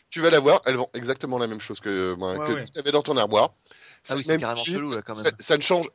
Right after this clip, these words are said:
Speaker 1: strictement rien. Mais bah voilà, bah c'est, euh, en même temps, t'avais pas envie de te balader, donc, euh, que tu te réveilles, tu sors de ton lit, parce que tu peux aller dormir dans ton lit et dire, je dors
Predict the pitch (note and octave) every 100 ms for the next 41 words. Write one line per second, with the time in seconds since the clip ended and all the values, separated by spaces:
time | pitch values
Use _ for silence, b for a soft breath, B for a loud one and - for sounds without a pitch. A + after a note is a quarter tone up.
0 | _ - - G#3+ - F#3+ D3+ C3+ B2+ F3+
1 | B B B B B _ B2 C#3+ D3 D3+
2 | D#3 E3 F3+ D3 C3+ C3+ B2 B2+ G#2+ G#2
3 | B2 G2 G#2 - A2+ A2 G#2 G#2+ A2 A#2+
4 | C3 B2+ A#2+ C3+ C3 C#3+ D3 - C#3+ C3+
5 | C#3 C3 D#3+ D3 C3+ A#2+ - F3 - D#3
6 | C3 E3 D#3 B2+ C#3 C3+ C3 B2+ A#2+ -
7 | - A#2 - G2+ E2+ F2+ D#2+ G#2+ G#2+ F#2
8 | - G2+ A2+ F2 G#2 F2 B B - F#2
9 | F#2+